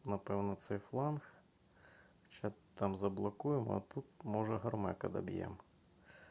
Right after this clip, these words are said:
Так, добре. Давайте ось так. Там буде один фіол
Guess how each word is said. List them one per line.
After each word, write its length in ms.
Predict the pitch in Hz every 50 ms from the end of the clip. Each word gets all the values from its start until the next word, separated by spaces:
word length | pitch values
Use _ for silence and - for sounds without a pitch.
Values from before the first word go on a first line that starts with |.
| - - - - -
Так, 300 | - 113 107 101 95 101
добре. 540 | 98 104 113 104 101 98 98 117 131 151 151 - - - - - - - - - - - - - - - - - - - - - - - - - - - - - - - - - - - - - -
Давайте 500 | 110 104 101 104 104 107 107 104 - 104
ось 160 | 104 104 -
так. 280 | - - 156 160 - -
Там 220 | - 110 107 104
буде 220 | 101 107 101 101 104
один 300 | 104 101 104 110 113 104
фіол 480 | - - - 123 131 147 160 175 175